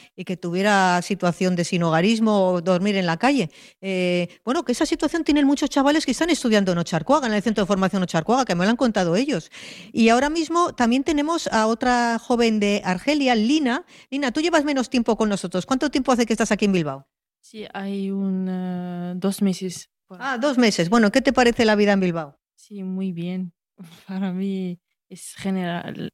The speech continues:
Speaker 2: eh, en general hay, em,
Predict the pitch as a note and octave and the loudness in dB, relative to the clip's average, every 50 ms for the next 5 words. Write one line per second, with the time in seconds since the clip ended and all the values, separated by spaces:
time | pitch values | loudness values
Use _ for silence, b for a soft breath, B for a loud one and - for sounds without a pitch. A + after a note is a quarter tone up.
0 | _ G3 F#3+ F#3 F3+ F3 F3 - - F#3 F3+ - - G3+ G3 F#3+ F#3 F3+ F#3+ G#3 | _ -8 -6 -6 -4 -4 -4 -4 -2 -2 -2 0 0 0 0 2 2 0 0 0
1 | G#3+ G#3+ - _ _ _ _ _ _ _ _ _ _ - F3+ F3+ F3+ F3+ F3+ F3+ | -2 -4 -8 _ _ _ _ _ _ _ _ _ _ -8 -6 -4 -2 -2 -2 0
2 | F3+ F3+ F3 E3+ F3 E3+ E3+ E3+ E3+ E3+ E3 E3 E3 E3 E3 E3 E3 E3 | 0 0 0 0 0 0 0 0 0 -2 -2 -2 -2 -2 0 -2 -2 -4